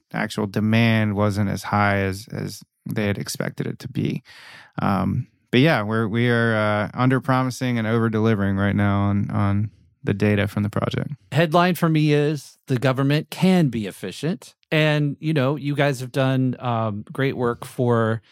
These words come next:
Speaker 2: uh, all those Air Force folks, uh, using that gym. They've got a greener place, less carbon footprint,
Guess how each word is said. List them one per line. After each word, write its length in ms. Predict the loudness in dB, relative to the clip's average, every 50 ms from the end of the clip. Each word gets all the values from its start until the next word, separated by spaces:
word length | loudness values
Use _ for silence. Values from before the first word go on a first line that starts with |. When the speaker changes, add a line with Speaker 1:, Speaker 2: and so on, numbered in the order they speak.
| _ -20 -20 _ _ _ -10
Speaker 2:
uh, 360 | -6 -4 -2 -2 -2 -2 -2 0
all 140 | 0 2 2
those 260 | 2 2 0 -2 -4 -2
Air 160 | 0 0 0
Force 380 | 0 0 0 0 0 -2 -4 -6
folks, 500 | -2 0 0 0 0 -4 -8 -14 -12 -6 -4
uh, 140 | -2 -2 0
using 380 | 0 0 2 4 4 4 4
that 200 | 4 2 0 -2 -4
gym. 580 | -2 2 2 4 4 4 4 4 2 2 0
They've 160 | -2 -2 -2
got 180 | 0 2 2 2
a 100 | 2 0
greener 360 | -2 0 0 2 2 2 2
place, 640 | 0 0 2 2 2 2 0 -2 -4 -8 -14 -16 -18 -20 _ _
less 220 | -8 -8 -8 -10 -16 -4
carbon 340 | 0 2 2 2 2 -2 -2
footprint, 500 | -2 -2 -4 -2 -2 0 0 0 -4